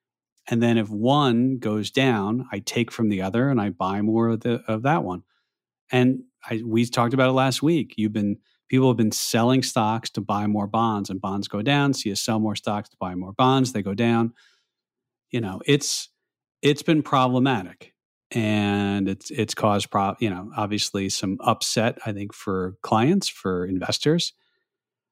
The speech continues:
I, you said something though about the cutting, and I always go back to ninety-four, ninety-five. I,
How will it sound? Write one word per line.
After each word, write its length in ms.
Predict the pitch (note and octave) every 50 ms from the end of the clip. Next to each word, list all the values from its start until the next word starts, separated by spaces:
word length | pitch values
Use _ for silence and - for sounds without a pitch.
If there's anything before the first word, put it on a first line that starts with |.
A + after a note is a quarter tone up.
| _ _ -
I, 200 | - D3+ D#3+ E3 -
you 180 | - F3+ F3 E3
said 220 | - - A#3+ B3
something 320 | - A3 G3 D#3+ D#3 C3 B2
though 200 | B2 A#2+ A#2+ A#2
about 380 | A2+ A2+ A2 G#2+ G#2 G#2+ G#2+ - _ _ -
the 120 | A#2+ A2
cutting, 500 | - - - - B2 G#2+ G2+ G2 G#2 - - _ _ _ _ _ _ _ _ _ _ _ -
and 580 | - A#2+ A#2 A#2 G#2+ A2 G#2+ G#2+ G#2 G#2+ A#2 - -
I 160 | - C3 C#3 D3+
always 220 | D#3 D#3 C#3+ B2
go 100 | - B2+
back 320 | A2 A2+ A2 A2 G#2+ -
to 260 | - - A2 G2+ G2+ G#2 E3+
ninety-four, 600 | E3+ C3 G#2+ A2 A#2 B2 C3 B2+ - - B2 A#2 A#2
ninety-five. 720 | A#2 A2+ G#2+ G#2+ G#2 - - G2+ F2 F2 F2 F#2+ - - _ _ _ _ _ _ _ _ _ _ _ _ _ _ _ _ _ _ _ _ _ _ _ _ _ _ _ _ _ -
I, 60 | A#2+